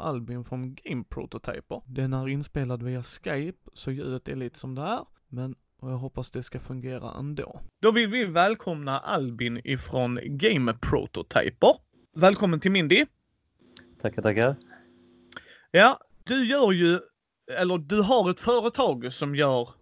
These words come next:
Speaker 1: brädspelsprototyper. Och vad jag förstod även kanske kan hjälpa till med små upplagor av spel.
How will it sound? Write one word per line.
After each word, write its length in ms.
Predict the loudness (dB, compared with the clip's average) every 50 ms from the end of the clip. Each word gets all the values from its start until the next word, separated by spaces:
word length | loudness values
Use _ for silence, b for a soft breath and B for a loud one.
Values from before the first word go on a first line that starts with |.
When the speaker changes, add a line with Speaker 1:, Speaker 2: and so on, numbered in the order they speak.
| _ _ _
Speaker 1:
brädspelsprototyper. 1700 | -18 -6 0 0 0 0 0 -2 -2 -2 -2 -2 -2 -6 -10 -14 -8 -6 -6 -6 -4 -6 -8 -2 0 0 0 0 0 -2 _ 0 0 0 0 -4 -12 _ _ _ _ _ _ _ _ _ _
Och 260 | -4 -4 -4 -4 -8 -4
vad 160 | 0 2 2 2
jag 80 | 2
förstod 340 | 0 -4 -2 0 0 2 2
även 500 | 2 2 2 2 0 -2 -4 -6 -10 -14 -18 _ -20 -6
kanske 240 | -4 -4 -2 -2 -4
kan 180 | -2 0 0 2
hjälpa 240 | 4 2 2 0 -2
till 200 | 0 0 0 0
med 140 | 0 -2 -4
små 340 | -2 0 0 0 2 2 0
upplagor 580 | 0 0 2 2 4 4 4 4 4 2 2 2
av 60 | 0
spel. 460 | -2 -4 -2 2 4 6 6 4